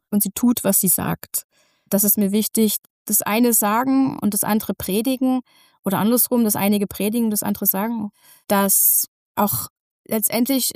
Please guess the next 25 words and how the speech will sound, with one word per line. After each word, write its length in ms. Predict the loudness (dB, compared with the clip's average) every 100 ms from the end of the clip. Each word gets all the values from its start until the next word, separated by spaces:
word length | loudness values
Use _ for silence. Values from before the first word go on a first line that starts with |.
| -8
nicht 340 | -2 0 2
bloß 260 | 0 -2 -4 _ _
das 260 | -4 -2 0
Wort 200 | 0 2
im 120 | 2
Raum 300 | 2 2 2
steht, 420 | 0 0 0 0 -2
sondern 340 | -4 -2 0
dass 260 | 2 0 0
auch 200 | -2 -2
die 160 | -8
konkrete 580 | -2 0 0 0 0 0
Aktion 500 | -2 -2 -2 2 2
dahinter 600 | 2 2 0 0 -2 -6 -8 _ _ _ _ _ -2
gemacht 460 | 2 2 0 -6
wird. 360 | -2 -2 -2 -8 -8 _ _
Und 100 | 2
das 140 | 4 4
ist 80 | 2
mir 160 | 2
wichtig, 420 | 0 -2 -4 -6
ja. 240 | -4 -4 -4 _ _ _ -2
Also 380 | 2 4 4 0 _ _ _
das 160 | -4 -2
Tun 400 | 2 6 6 6